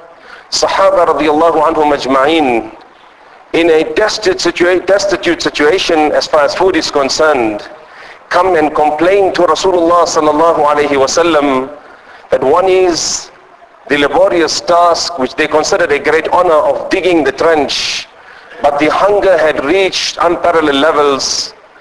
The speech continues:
They showed Rasulullah sallallahu alayhi wa sallam that they had tied stones to their bellies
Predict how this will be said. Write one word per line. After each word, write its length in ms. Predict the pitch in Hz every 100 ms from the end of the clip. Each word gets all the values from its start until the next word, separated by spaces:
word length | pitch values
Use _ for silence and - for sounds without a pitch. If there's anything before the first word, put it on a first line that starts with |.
| - - -
They 120 | - 143
showed 340 | - 196 196
Rasulullah 640 | 165 - 196 185 170 165
sallallahu 580 | 147 156 151 151 160 156
alayhi 200 | 147 143
wa 60 | 135
sallam 200 | 147 127
that 120 | 135
they 80 | 135
had 240 | 139 -
tied 340 | 170 170 170 131
stones 560 | - 180 185 175 151
to 120 | - 139
their 140 | 135
bellies 760 | 139 160 165 151 135 - -